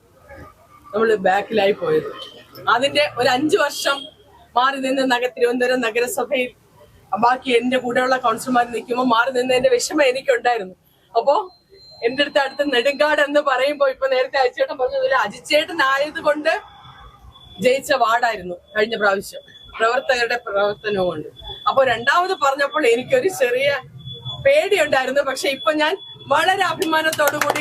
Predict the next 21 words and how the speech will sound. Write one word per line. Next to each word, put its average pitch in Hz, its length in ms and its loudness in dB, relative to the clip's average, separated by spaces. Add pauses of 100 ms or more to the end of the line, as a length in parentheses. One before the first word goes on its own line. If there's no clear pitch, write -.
(160)
ഭയങ്കര 277 320 -2 (140)
സന്തോഷത്തോടു - 600 -2
കൂടി - 140 -4 (580)
എനിക്ക് - 240 -4
എന്റെ 554 200 -2
പ്രവർത്തകരെ 285 480 0 (100)
പൂർണ്ണ 359 340 -4 (100)
വിശ്വാസമാണ്. 269 640 -6 (340)
നമുക്ക് 240 300 -2
ഒരുമിച്ച് 262 420 -4 (460)
നന്നായി 330 420 0
പ്രവർത്തിച്ചുകൊണ്ട് 262 720 -2 (260)
ഒൻപതാം 254 480 2
തീയതി 233 120 -2
വരെ 220 160 0 (360)
എന്നോടൊപ്പം 269 600 0 (460)
എല്ലാരും 262 480 0
ഉണ്ടായിരിക്കണമെന്ന്, 247 640 -2 (340)
പതിമൂന്നാം 302 560 2
തീയതി 233 500 -6 (160)
ഇലക്ഷന്റെ 277 520 2